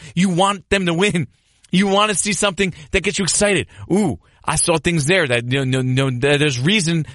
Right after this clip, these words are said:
to believe that next year can be better. Right? It's like when you play golf. Right? You always go and you play, you're on the golf course.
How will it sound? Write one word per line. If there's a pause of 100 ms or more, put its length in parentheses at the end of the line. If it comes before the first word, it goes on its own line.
(120)
to
believe (160)
that
next
year
can
be
better. (920)
Right?
It's
like
when
you
play
golf. (840)
Right?
You
always
go
and
you
play,
you're
on
the
golf
course.